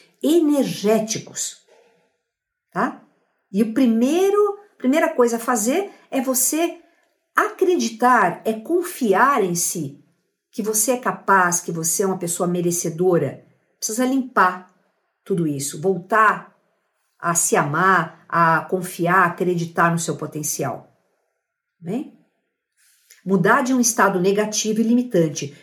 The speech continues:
para um estado positivo e de crescimento é uma tarefa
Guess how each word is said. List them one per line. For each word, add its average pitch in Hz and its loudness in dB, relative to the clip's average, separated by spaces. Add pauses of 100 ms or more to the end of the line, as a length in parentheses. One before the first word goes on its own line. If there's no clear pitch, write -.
(120)
para 185 2
um 185 -2
estado 160 -2 (180)
positivo 214 -2
e - 2
de - -6
crescimento 165 -4 (580)
é 247 4
uma 247 0
tarefa 185 0